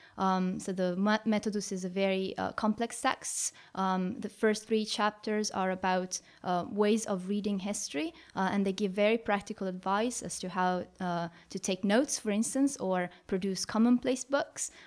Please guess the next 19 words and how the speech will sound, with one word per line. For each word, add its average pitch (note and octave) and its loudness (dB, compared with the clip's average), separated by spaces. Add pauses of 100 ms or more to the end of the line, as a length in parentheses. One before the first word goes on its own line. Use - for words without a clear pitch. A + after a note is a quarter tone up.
um, G3+ 2
whereas G3+ 4
the G3+ 0
following, G3 2
uh, F#3 0 (180)
six - 0
books - -2 (220)
are F#3+ 4
more G3+ 4
about F#3+ 0
political F#3+ -2
and, F3+ -2
uh, F#3 0
philosophical F#3+ -2
questions. G3 -4 (220)
And G#3+ 4
the C4 6
interesting C#4+ 4
thing F#3+ 0